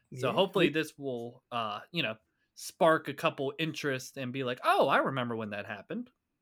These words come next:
Speaker 2: We may sprinkle in a little WrestleMania stuff from whenever we went to WrestleMania in New York, but it's mostly gonna be Pittsburgh.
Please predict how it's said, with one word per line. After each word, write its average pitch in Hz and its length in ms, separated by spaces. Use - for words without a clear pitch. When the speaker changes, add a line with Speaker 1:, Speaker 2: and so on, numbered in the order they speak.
Speaker 2:
We 160 140
may 165 260
sprinkle 180 560
in 165 160
a 151 100
little 147 540
WrestleMania 185 760
stuff 185 380
from 147 280
whenever 147 240
we 151 80
went 156 160
to 160 80
WrestleMania 175 640
in 143 140
New 143 80
York, 185 440
but 147 140
it's 165 180
mostly 190 460
gonna 160 140
be 139 40
Pittsburgh. - 460